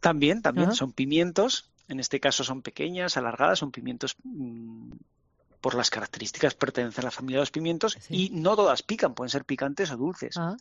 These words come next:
Speaker 1: De hecho, la más afamada, que es la pipa rabasca,
Speaker 2: Qué rica.
Speaker 1: eh, no pica
Speaker 2: Ujú.
Speaker 1: por las condiciones de humedad y de, y de poco sol que tiene el País Vasco, y
Speaker 2: Ujú.
Speaker 1: entonces tú te las comes y, y no te pican.
Speaker 2: Ujú.
Speaker 1: De hecho, se consumen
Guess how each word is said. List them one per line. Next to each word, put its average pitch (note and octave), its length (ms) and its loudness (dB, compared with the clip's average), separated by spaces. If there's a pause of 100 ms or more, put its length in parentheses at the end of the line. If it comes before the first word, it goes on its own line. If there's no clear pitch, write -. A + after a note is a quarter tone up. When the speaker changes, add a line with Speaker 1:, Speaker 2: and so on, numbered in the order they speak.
Speaker 1:
De C3 160 0
hecho, F3 200 4
la D3 160 4
más B2 200 0
afamada, D#3 560 2 (200)
que - 60 -20
es A#2 80 -12
la A2+ 80 -8
pipa A#2+ 260 -6
rabasca, A#2+ 600 0
Speaker 2:
Qué D#3+ 60 -12
rica. - 500 -12
Speaker 1:
eh, C3+ 380 4
no D3+ 100 4
pica D#3 300 0 (180)
Speaker 2:
Ujú. D#3+ 240 -8
Speaker 1:
por C#3+ 180 4
las C3 120 6
condiciones C#3 500 2
de E3 80 4
humedad D3 560 4
y C#3+ 80 0
de, C3 200 0
y C#3+ 120 -4
de B2 140 -6
poco C#3+ 240 -2
sol E3 260 2
que D3+ 100 -4
tiene B2 480 -8
el A#2+ 280 -14
País A#2 260 -6
Vasco, E3 460 2
y E3+ 60 -6
Speaker 2:
Ujú. C#3 80 0
Speaker 1:
entonces C3 340 -2
tú C3+ 100 -6
te C3+ 100 0
las C3 140 0
comes D3 380 -2
y, C3 180 -10
y B2+ 80 -18
no B2 100 -8
te B2 120 -4
pican. - 380 -8 (180)
Speaker 2:
Ujú. C#3+ 80 -8 (480)
Speaker 1:
De C#3 80 0
hecho, D#3 160 0
se E3 100 0
consumen D3+ 540 -2